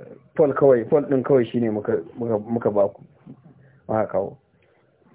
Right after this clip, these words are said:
To, sakamakon haka, a, sai na lissafi wannan wanda za a sa mai. Na farko dai, ita yi kansa kebul ɗin da komai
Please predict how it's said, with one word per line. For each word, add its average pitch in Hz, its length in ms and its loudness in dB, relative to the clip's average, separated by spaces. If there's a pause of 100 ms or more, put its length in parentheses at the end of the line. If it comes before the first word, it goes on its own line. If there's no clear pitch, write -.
(100)
To, 139 160 2
sakamakon 139 600 2
haka, 175 340 0 (1160)
a, 117 420 0 (140)
sai 165 100 4
na 190 140 4
lissafi 156 520 2
wannan 165 400 4
wanda 127 220 2
za 131 220 0
a 123 100 -2
sa 131 160 0
mai. 113 240 -2 (1080)
Na 147 100 2
farko 175 380 2
dai, 175 260 6
ita 175 200 -2
yi 180 140 4
kansa 180 320 2
kebul 156 380 2
ɗin 156 220 2
da 123 80 2
komai 160 520 2